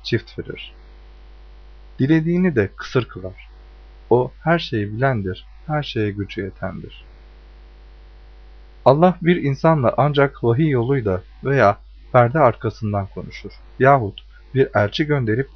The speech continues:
izniyle onu dilediğine vahyeder. O yücedir, hakimdir. İşte böylece sana da emrimizle Kur'an'ı vahyettik.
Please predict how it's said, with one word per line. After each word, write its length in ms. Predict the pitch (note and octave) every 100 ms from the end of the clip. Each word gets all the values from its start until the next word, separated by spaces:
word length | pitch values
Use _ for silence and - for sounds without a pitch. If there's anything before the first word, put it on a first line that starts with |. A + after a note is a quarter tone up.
| -
izniyle 380 | G#2+ A#2 E3+ C#3
onu 300 | G#2 C3 B2+
dilediğine 520 | A2+ C3 C3+ D3 C3+
vahyeder. 580 | G#2 G#2 - - - - - - - - - -
O 200 | - B2 - -
yücedir, 520 | G#2 G#2 C#3+ G2+ - - - -
hakimdir. 640 | G2 - - - - - - - - - - - - - - - - - - - - - - - - - - - - - -
İşte 280 | - - D3
böylece 500 | E3+ D#3+ A#2 A2 A2 - -
sana 300 | - D3 D3+
da 80 | A#2
emrimizle 680 | - B2 C3+ C#3+ C3 A#2+ A#2+
Kur'an'ı 580 | - A#2 A#2 A2 A2+ G2+
vahyettik. 640 | E2+ - - - - -